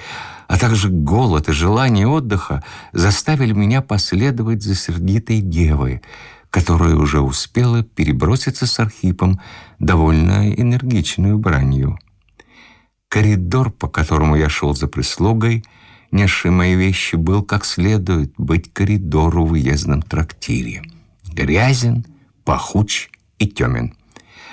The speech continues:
В продолжении моего шествия все двери номеров раскрывались,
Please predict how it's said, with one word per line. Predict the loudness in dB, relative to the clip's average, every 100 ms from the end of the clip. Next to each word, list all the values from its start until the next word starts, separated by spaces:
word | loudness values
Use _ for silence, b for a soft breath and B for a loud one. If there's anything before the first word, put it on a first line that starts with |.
| B B B B B
В |
продолжении | 0 2 2 2 2
моего | 2 2 0
шествия | -2 -4 -4 -6 -4 -2
все | -2 -2 -2
двери | 0 0 0 0
номеров | 0 0 0 -2 -4
раскрывались, | -4 -4 -4 -4 -4 -2 0 0 -2 -6